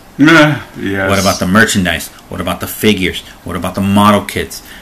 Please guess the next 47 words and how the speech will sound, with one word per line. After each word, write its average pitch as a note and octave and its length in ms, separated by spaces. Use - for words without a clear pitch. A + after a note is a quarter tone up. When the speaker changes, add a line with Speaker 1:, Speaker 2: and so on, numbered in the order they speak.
Speaker 2:
And G2 120
most, F#2+ 220
what G2 300
about F#2 200
the G#2+ 60
games? G2 720
'Cause G2+ 140
a G2 80
lot G2+ 300
of G2 80
the G2+ 80
games F#2+ 360
were G2 160
actually F2+ 460
really, F#2+ 840
really F2+ 380
good. E2+ 400
Speaker 1:
Yeah, G3 200
I C#3 160
had F3 180
to D3+ 80
buy D3 360
the, A#2 520
well, A2+ 360
the, G2+ 120
the G2 160
fi-, G#2+ 300
well, G2 300
you F#2+ 80
know, F2 100
the F2 100
Sega A2 420
Saturn G#2+ 440
edition F#2+ 520
of, F2+ 240
uh, F2 200
you A2 100
know, F#2 60
the G2 80
movie G#2+ 340
Macross G#2 500
Do G#2+ 80
You G2+ 60
Remember G2 320
Love? G#2+ 320
Speaker 2:
Mm-hmm. G#2+ 480
Speaker 1:
Um, G2+ 720